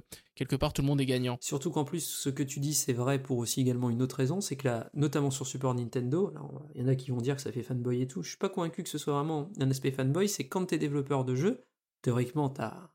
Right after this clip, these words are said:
Speaker 2: un certain âge. On l'a vu avec les développeurs de, le développeur de Céleste, il a trente, entre trente et trente-cinq ans. Un t-, une, dans
Speaker 1: Mhm.
Speaker 2: les, dans les eaux comme ça, euh,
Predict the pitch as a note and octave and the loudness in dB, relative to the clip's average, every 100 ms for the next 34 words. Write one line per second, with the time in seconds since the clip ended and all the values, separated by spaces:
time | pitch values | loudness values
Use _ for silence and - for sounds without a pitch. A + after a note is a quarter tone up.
0 | - B2+ A#2 - A#2 E3+ G3+ - B2+ A#2+ | -8 -6 -6 -6 -2 -2 -2 -2 0 2
1 | A#2 C3 B2 B2+ C#3 A#2+ B2 A#2+ C3 A#2+ | 4 4 4 2 -2 -2 -2 -2 -2 -2
2 | C3 D3 D#3 C3+ B2 C#3+ - C#3+ C#3+ B2+ | -6 -6 -4 -2 -2 -4 -2 0 0 0
3 | B2 B2 - D3+ D3+ C3 C#3+ C3+ C3+ C3+ | -4 -4 -14 -8 -8 -6 -6 -4 -6 -4
4 | C#3 C#3 C#3 C3+ C3 C3 F#3 - - - | -2 -2 -2 -2 -4 -4 -6 -6 -12 -10
5 | - - C#3 C3+ C3+ A#2+ A#2+ C3 B2+ B2 | -12 -10 -4 -2 0 0 -2 0 0 2
6 | C3 A#2+ A#2 A#2 B2 B2+ C3+ B2+ B2 F3 | 4 4 2 0 2 2 2 0 0 2
7 | F3+ - - C#3 C3 C3+ C#3 C#3 - | 2 0 -2 2 2 2 2 0 -2